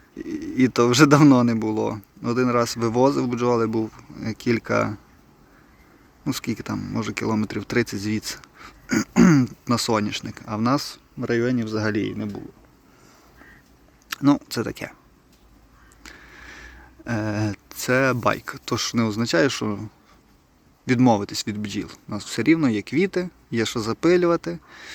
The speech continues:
Е, навіть от в нас зразу збоку наша соя. Цей рік соя, а на наступний рік, ну, буде пшеничка зараз озима.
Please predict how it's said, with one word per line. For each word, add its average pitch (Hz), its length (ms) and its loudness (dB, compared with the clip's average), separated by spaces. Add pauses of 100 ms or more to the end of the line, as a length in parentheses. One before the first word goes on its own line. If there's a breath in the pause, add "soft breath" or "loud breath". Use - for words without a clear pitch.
(260 loud breath)
Е, 107 520 -6
навіть 110 500 0
от 104 160 -6
в 101 40 -6
нас 110 220 -2 (160)
зразу 107 580 0 (720)
збоку 117 480 2
наша 120 340 0
соя. 196 420 0 (680 loud breath)
Цей 127 240 2
рік 123 180 0
соя, 156 420 4
а 110 160 2
на 110 140 -2
наступний 113 600 -2
рік, 110 340 -4 (300)
ну, 135 180 2
буде 107 380 0 (220)
пшеничка 147 520 -2
зараз 135 340 0
озима. 123 540 2